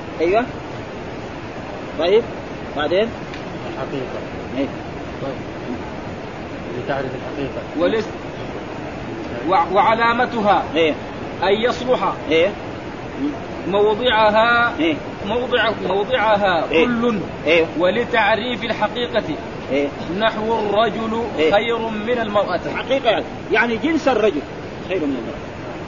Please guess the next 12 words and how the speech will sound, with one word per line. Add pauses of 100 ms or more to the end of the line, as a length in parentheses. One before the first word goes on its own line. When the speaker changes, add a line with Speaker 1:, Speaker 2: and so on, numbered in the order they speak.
(560)
Speaker 1:
في
مرأة
تكون
خير
من
الرجل. (680)
في (720)
أفراد
من
النساء (100)
خير
من